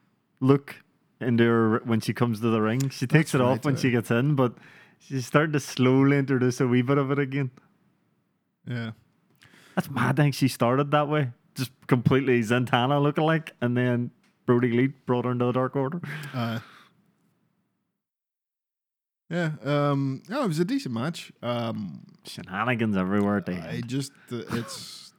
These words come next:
Speaker 2: you know, you have Rebel and Britt Baker on the outside, so, uh,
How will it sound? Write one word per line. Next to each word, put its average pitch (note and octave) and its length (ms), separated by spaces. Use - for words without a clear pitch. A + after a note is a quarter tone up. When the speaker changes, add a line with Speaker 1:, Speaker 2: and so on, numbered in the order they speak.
Speaker 2:
you C3+ 140
know, B2+ 60
you A#2+ 160
have A2 140
Rebel B2+ 320
and A#2+ 120
Britt G#2 180
Baker A#2+ 420
on A#2+ 100
the A#2 160
outside, A#2 360
so, A2 320
uh, A2 420